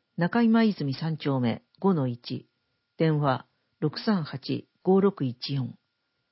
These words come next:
南、すずめの宮町五十六の一。電話、六五三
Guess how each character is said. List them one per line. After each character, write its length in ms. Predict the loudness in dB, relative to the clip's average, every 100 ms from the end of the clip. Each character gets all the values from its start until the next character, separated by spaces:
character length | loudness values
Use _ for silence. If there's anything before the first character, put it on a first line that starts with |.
| _ _ _ _ -6
南、 540 | -2 0 0 -2 -6 -12 _ _ _ _ _ _ _
す 140 | -2
ず 80 | 2
め 140 | 4 4
の 100 | 4
宮 240 | 4 2
町 380 | 0 -2 -2 -6 _ _ _ 0
五 120 | 0
十 220 | 4 4
六 240 | 2 0 0
の 140 | -2
一。 400 | -4 -6 -6 -6 _ _ _ _ -2
電 180 | 0 2
話、 240 | 2 -2 _ _ _ -8
六 220 | 0 2
五 200 | 4 4
三 380 | 2 -4 -4